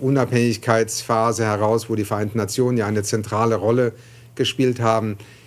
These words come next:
in einer Art, ähm, Entwicklungs-, Nachhol-, oder Aufholspurt, äh, vieler Entwicklungsländer,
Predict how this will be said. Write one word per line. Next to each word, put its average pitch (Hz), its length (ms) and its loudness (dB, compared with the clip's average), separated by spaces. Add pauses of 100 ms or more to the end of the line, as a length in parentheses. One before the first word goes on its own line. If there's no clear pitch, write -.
(180)
in 117 100 -4
einer 110 200 0
Art, 110 400 0
ähm, 107 380 0
Entwicklungs-, 120 840 -2 (160)
Nachhol-, 113 580 0
oder 104 200 0
Aufholspurt, 127 1080 0
äh, 110 180 2
vieler 120 300 0
Entwicklungsländer, 120 840 0